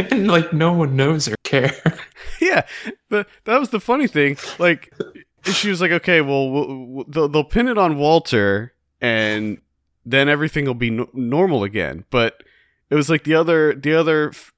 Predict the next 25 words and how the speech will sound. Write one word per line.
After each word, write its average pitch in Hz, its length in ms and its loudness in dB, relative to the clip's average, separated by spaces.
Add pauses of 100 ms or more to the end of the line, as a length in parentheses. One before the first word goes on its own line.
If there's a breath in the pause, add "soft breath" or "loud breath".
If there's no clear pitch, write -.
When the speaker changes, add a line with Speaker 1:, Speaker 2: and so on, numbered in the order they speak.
(120)
Speaker 2:
c-, 131 80 -16 (340)
crime 170 380 -2
family 107 400 0
or 107 60 0
whatever. 110 260 2
They 113 100 0
were 104 80 2
like, 98 180 -2
"Well, 90 540 -8
l-, 104 220 -16
let's 110 260 -8
just - 280 -8
kill 123 200 -2
every 117 240 0
<laughs> - 0 -
one 135 160 -2 (140)
of 196 80 4
them 165 200 0
anyway." 185 440 -2
It's 190 240 -4
like, 202 260 2
so 185 240 0
none 175 320 0
of 226 80 -6
that, 175 240 0